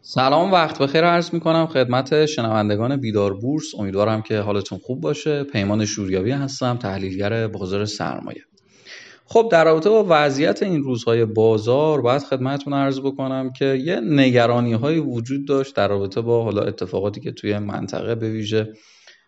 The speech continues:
اه، سوریه اتفاق داره میفته و به خاطر همین دیروز مقداری،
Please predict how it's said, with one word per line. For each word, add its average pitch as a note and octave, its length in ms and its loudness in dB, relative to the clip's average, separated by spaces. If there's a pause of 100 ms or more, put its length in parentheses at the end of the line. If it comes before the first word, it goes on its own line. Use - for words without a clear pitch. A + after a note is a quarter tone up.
(140)
اه، F#2+ 340 -4
سوریه G#2 1080 0 (800)
اتفاق G2 440 -4
داره G2+ 200 2
میفته G2+ 540 -2
و D#3 320 2
به D#3+ 100 -4
خاطر D3 260 0
همین D3+ 420 0
دیروز A#2+ 500 -2
مقداری، B2 720 0